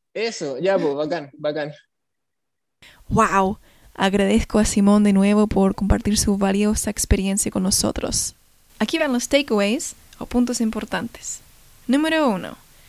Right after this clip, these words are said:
Speaker 2: Encontrar un espacio para tu mural es un arte en sí mismo. Número dos. Con respecto a la fabricación de productos con tus diseños impresos, no porque sea un buen mural va a ser una buena taza.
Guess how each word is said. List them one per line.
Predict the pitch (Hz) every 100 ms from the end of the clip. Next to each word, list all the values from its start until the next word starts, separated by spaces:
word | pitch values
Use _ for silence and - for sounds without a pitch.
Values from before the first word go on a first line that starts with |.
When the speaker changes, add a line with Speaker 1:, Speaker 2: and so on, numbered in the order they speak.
| - - - -
Speaker 2:
Encontrar | 202 196 196 214 247
un | 294
espacio | 240 - 226 226 254
para | 247 208
tu | 214
mural | 208 214 208 202 208
es | 208 -
un | 208
arte | 214 226 226
en | 214
sí | - 214
mismo. | 180 - - 277 - _ _ _ _ _ -
Número | 202 202 208
dos. | 247 220 - - _ _ _ _ -
Con | 196
respecto | - - 226 -
a | 269
la | 233
fabricación | 226 208 202 196 - - 233
de | 226
productos | 220 190 202 - 247 277 -
con | - 208 208
tus | 208
diseños | - - 214 208 208 -
impresos, | 202 - 311 - 262 - - - - - - - - - -
no | 190 202 214
porque | 262 269 294
sea | - 277 277 277
un | 240
buen | 233
mural | 220 208 202 220 294 -
va | 208
a | 202
ser | - 202
una | 202 190
buena | 180 190
taza. | - 247 - 220